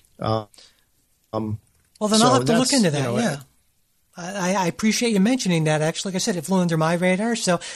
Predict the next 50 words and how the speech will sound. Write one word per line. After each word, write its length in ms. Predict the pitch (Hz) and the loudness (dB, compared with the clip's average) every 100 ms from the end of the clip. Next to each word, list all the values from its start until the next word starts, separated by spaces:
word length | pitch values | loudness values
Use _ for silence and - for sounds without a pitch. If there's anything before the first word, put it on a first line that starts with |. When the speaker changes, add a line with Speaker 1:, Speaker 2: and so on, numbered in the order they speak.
| - | -8
Speaker 2:
I'm 120 | 180 | -2
gonna 140 | 196 202 | 0 0
take 220 | - 202 | -2 -4
a 60 | 190 | -4
look 200 | 196 202 | -4 -4
at 100 | - | -2
that, 280 | 180 180 | 0 2
uh, 140 | 165 160 - - - | 0 -2 -6 -16 -8
opinion 480 | 160 - 208 214 | -6 0 2 4
and 140 | 180 170 | 2 2
see, 360 | - 202 196 | 0 0 2
uh, 120 | 175 190 | 2 0
uh, 320 | 185 156 180 | -4 -6 -4
see 240 | - 180 | -4 -2
if 120 | 175 | -2
I, 280 | 175 170 165 | -2 0 0
uh, 160 | 160 170 | -2 -4
see 200 | - 185 | -4 -4
if 120 | 185 | -4
I 100 | 196 | -6
agree 240 | 202 165 226 | -6 -4 -2
with 200 | 208 156 | -2 -4
you 100 | 143 | -4
or 80 | |
not 200 | 139 127 | -4 -4
on 180 | 127 123 | -6 -8
that. 340 | 123 135 - - _ _ _ _ _ - | -10 -12 -16 -18 _ _ _ _ _ -14
Speaker 1:
Yeah. 180 | - - _ | -14 -14 _
Speaker 2:
All 140 | - 233 | -10 -2
right. 260 | 277 175 - - - | -2 -2 -8 -18 -4
Speaker 1:
Uh, 220 | 151 147 | -2 0
and 300 | 190 202 190 | -2 0 -2
again, 260 | 190 247 139 | 0 -2 -2
I, 120 | 131 | -2
it, 220 | 135 135 - _ | -4 -6 -10 _
well, 340 | 196 185 160 - _ _ _ _ | -10 -6 -6 -8 _ _ _ _
we'll, 180 | 180 214 208 | -6 -4 -2
we'll, 240 | 208 254 220 | -2 -2 -2
we'll 100 | 233 | -6
post 320 | 226 226 - | -2 -4 -4
this 160 | 110 - | -10 -10
somewhere. 320 | - 101 120 | -12 -16 -12
I 60 | 127 | -8
will, 320 | 127 123 120 | -8 -6 -6
uh, 240 | 117 113 - | -6 -6 -6
I'll 80 | 120 | -8
find 260 | - 120 | -6 -6
a 60 | 117 | -4
way 160 | 117 | -2
to 240 | 117 107 | -2 -4